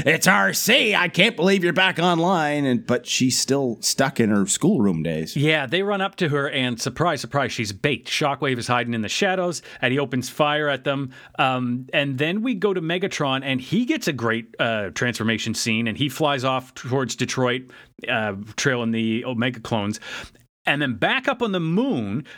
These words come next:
Speaker 2: Bee and Bulk are in a fight with Shockwave.
Speaker 1: Yeah, Bumblebee tells Ratchet and Sorry to go get R C to Omega Supreme, and he and Bulkhead will deal with him. But back in Detroit, the clones are in the city now, but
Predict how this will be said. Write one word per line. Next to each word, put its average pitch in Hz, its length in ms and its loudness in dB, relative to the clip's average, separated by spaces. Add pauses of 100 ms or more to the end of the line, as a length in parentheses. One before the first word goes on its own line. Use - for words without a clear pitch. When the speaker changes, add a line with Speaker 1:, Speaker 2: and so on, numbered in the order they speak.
Speaker 2:
Bee 180 160 2
and 175 140 0
Bulk 139 400 -2
are 131 300 -4
in 147 180 2
a 139 60 -2
fight 117 240 -2
with 120 100 -6
Shockwave. - 480 -6
Speaker 1:
Yeah, 151 160 6
Bumblebee 127 380 0
tells 131 240 0
Ratchet 131 400 0
and 104 120 -2
Sorry 131 300 2
to 104 80 -2
go 113 320 2 (180)
get 147 160 4
R 120 140 2
C 127 180 4
to 117 140 2
Omega 117 260 2
Supreme, 143 540 2
and 110 120 2 (140)
he 120 120 2
and 113 100 4
Bulkhead 117 320 2
will 101 100 0
deal 110 160 2
with 98 120 -4
him. 127 320 2
But 110 200 -2
back 151 240 0
in 127 60 0
Detroit, 170 540 0
the 110 80 -4
clones 143 360 2
are 117 120 2
in 117 100 2
the 107 80 2
city 139 280 2
now, 127 260 2
but 101 200 -2